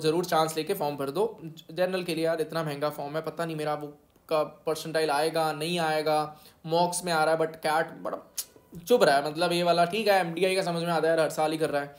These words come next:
वो क्लैरिटी है, सिलेक्शन क्राइटेरिया पता है, एफ़एमएस का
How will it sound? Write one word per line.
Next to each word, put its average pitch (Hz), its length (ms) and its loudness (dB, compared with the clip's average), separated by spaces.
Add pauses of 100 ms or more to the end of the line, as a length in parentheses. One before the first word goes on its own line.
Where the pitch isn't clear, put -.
(360)
वो 170 80 -4
क्लैरिटी 170 460 4
है, 165 140 4
सिलेक्शन 160 400 -2
क्राइटेरिया 160 380 -2
पता 156 260 0
है, 147 200 -6 (420)
एफ़एमएस 196 460 2
का 196 220 6